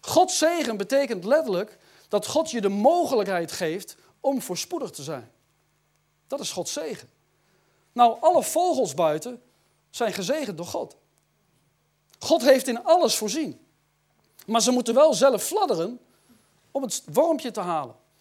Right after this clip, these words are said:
Of om het stukje brood te halen. Of om een takje te halen, om een nestje te bouwen. We kunnen aan God vragen of hij ervoor wil zorgen dat we de staatsloterij winnen.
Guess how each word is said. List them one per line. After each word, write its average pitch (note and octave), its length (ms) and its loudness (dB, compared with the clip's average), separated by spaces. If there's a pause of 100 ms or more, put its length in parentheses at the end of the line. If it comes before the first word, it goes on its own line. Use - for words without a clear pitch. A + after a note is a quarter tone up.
(280)
Of A3+ 120 -2
om B3+ 100 4
het G#3+ 100 -4
stukje A3+ 320 -6
brood A#3+ 280 0
te C#4+ 80 -6
halen. F#3 340 -4 (500)
Of A#3 140 -2
om B3+ 120 4
een - 120 -4
takje D#4+ 300 0
te A#3+ 100 -4
halen, F3+ 380 -2 (160)
om G3+ 160 -8
een F#3+ 60 -2
nestje C4+ 280 -2
te A#3 100 -8
bouwen. D#3 360 -4 (1120)
We G3 80 -4
kunnen D4 220 4
aan - 60 4
God D4 180 2
vragen C#4 360 2
of G#3 60 0
hij B3 180 4
ervoor B3+ 240 2
wil A#3 100 -2
zorgen A#3 420 4 (160)
dat A#3 180 0
we B3 80 0
de A3+ 80 0
staatsloterij B3+ 920 0
winnen. G3+ 320 -4